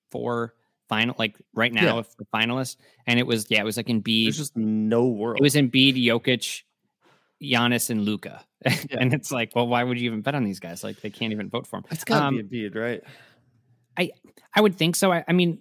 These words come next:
Speaker 1: I think what Jokic has done this year has been pretty remarkable
Speaker 2: No,
Speaker 1: too,
Speaker 2: it's
Speaker 1: but I
Speaker 2: not good
Speaker 1: think
Speaker 2: enough.
Speaker 1: I, that's the thing. I think, like, this stretch,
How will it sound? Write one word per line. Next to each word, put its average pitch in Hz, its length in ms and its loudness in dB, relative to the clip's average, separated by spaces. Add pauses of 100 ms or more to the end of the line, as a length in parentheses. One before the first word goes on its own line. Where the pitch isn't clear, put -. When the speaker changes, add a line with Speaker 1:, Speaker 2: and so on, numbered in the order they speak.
(140)
Speaker 1:
I 156 60 4
think 170 200 2
what 151 80 2
Jokic 127 380 0
has 147 120 -2
done 151 180 0
this 151 200 -2
year 151 200 0
has 139 140 -2
been 131 160 0
pretty 135 220 -2
remarkable 127 460 0
Speaker 2:
No, 147 80 -6
Speaker 1:
too, 135 80 0
Speaker 2:
it's 123 40 0
Speaker 1:
but 113 100 2
I 110 40 -2
Speaker 2:
not - 40 -2
good - 40 -14
Speaker 1:
think 135 160 2
Speaker 2:
enough. - 360 -10 (300)
Speaker 1:
I, 135 240 0
that's 127 280 0
the 113 60 -8
thing. 95 240 -6
I 92 60 -10
think, 120 240 0
like, 113 220 -4
this 120 160 0
stretch, - 600 -4